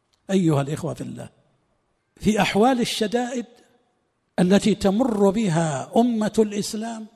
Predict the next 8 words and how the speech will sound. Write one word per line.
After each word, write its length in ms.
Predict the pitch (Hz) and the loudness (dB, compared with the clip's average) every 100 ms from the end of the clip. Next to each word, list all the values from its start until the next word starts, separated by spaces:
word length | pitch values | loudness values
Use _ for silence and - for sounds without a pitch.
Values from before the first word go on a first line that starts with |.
| _ _ _ 180 | _ _ _ -4
يتساءل 760 | 208 202 214 - 269 247 240 | -4 0 -2 0 -2 -2 -2
المسلم: 720 | 233 226 240 - 156 139 - - _ _ _ _ - | 0 0 -2 -4 -8 -10 -12 -18 _ _ _ _ -2
"ما 160 | 180 | 2
هو 240 | 202 185 180 | 4 4 2
دوري 420 | 165 175 147 147 | 2 0 0 -2
وما 300 | 143 147 143 | -2 -2 -4
هو 340 | 123 123 123 | -6 -6 -10
واجبي؟". 260 | 120 - - | -14 -18 -20